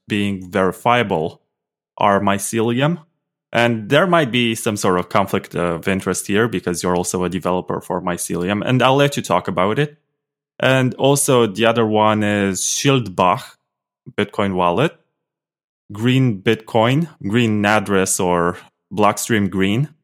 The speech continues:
as the latest version is called. This one is developed by Blockstream. Also, Air Gap Vault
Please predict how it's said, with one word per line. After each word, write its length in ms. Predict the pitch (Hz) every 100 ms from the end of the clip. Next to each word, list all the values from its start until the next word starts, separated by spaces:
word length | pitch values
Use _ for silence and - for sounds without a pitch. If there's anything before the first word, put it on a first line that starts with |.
| _ _ _ -
as 440 | - 87 87 87
the 120 | 90
latest 400 | 90 92 92 92
version 400 | 95 92 92 90
is 200 | 87 85
called. 560 | - 92 95 131 147 -
This 240 | 92 -
one 160 | 90 90
is 120 | 87
developed 440 | 87 87 87 87 87
by 200 | 82 82
Blockstream. 680 | 92 98 - - 147 151 - _ _ _ _ _ _ _ _ _ -
Also, 340 | 131 135 131
Air 240 | - 117 120
Gap 380 | 113 101 101 -
Vault 600 | 101 135 180 - -